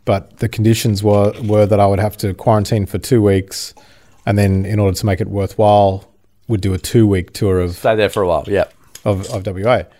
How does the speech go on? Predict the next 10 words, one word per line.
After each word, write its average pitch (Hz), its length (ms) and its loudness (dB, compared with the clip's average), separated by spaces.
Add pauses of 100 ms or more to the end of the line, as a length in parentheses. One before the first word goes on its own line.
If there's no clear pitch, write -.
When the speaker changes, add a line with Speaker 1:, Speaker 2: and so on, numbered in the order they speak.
(220)
Speaker 2:
Yeah. 110 180 -6
Speaker 1:
And, 107 380 0
and 113 180 -2
I'm 110 400 2
super 113 520 0
grateful 110 600 0
for 98 140 -6
that 98 160 0
opportunity, 110 580 -2
but 92 320 -2